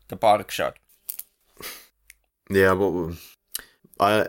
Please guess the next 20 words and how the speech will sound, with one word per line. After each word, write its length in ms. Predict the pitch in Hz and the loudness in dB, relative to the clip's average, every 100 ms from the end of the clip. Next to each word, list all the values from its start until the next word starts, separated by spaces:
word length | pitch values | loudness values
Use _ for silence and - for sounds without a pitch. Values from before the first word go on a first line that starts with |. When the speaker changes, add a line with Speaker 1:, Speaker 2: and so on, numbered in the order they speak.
| - | 0
Speaker 2:
I 160 | 101 107 | 2 4
liked 400 | 107 110 - - | 4 4 0 0
some 180 | 101 | 0
of 120 | 92 87 | 0 2
the 240 | 85 76 | 2 2
wide 460 | - - 80 78 - | -2 -2 0 0 -2
shots, 460 | 69 64 - - _ - - | -2 -2 -4 -6 _ -20 -14
uh, 440 | - 58 53 55 55 - - - | -8 -6 -4 -6 -6 -10 -16 -6
when 360 | 69 65 65 | -4 -4 -6
Bronson 380 | 65 76 76 67 | -4 -2 -2 -6
is 140 | - | -6
in 100 | 65 | -6
the 60 | - | -6
subway 460 | - 64 - 50 50 | -4 -4 -4 -6 -6
and 160 | 53 | -8
meets 240 | 57 - - | -10 -10 -10
these 240 | - - | -6 -6
two 160 | - 55 | -6 -6
gangsters, 540 | 52 - - - - | -6 -8 -10 -8 -8
and 140 | 50 | -10